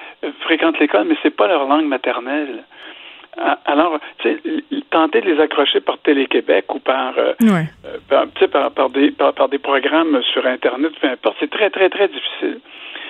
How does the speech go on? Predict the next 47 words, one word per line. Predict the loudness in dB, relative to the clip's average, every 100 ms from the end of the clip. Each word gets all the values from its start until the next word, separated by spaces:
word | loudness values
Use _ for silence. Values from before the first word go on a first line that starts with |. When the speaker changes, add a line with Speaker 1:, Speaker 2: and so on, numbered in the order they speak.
| -2
Speaker 1:
Alors, | 0 0
c'est | 0 2
à |
eux | 2 2
que, | 2 2 0
que | -2 -2 0
je | -2
pense | 2 2 2
particulièrement, | 0 -4 -6 2 2 2 0 2
moi, | 2
quand | 2 0 -2
je, | -2 -4 -8 -16 -18 -12 -8
je, |
je, | -4 -4 -4 -4 -4
je | 0 0
souhaite | 2 2 2
un | 2
retour, | 0 0 2 2 4
euh, | 0 0 -8 2
plus | 2 4
hâtif | 0 0 -2 -4
que | 0
moins | 0 2 2
hâtif. | 2 -2 -2 -2 -2 -10 -18 -18 -18 -20 -20 _ -2
Euh, | -2 -2 -6 -8
il | 0
faudrait | 4 4 2 0
cependant, | 0 2 2 0 -2
puis | 0 0 0
vous | -6
me | -2
permettrez | 2 4 2 2 2
de, | 2 2
d'aborder | 2 2 0 -2
ce | -2
sujet-là | 0 2 2 2
direct, | 0 -4 -4
tout | -4
de | -2
suite, | -2 -4 -6 -8 -10 -12 -18 -10
il | -8
faudrait | 2 2 4 0
que | 2 4
le | 4
retour | 4 2 0 0 2
soit | 4 2
accompagné | 2 2 2 2 2 0 -2 -6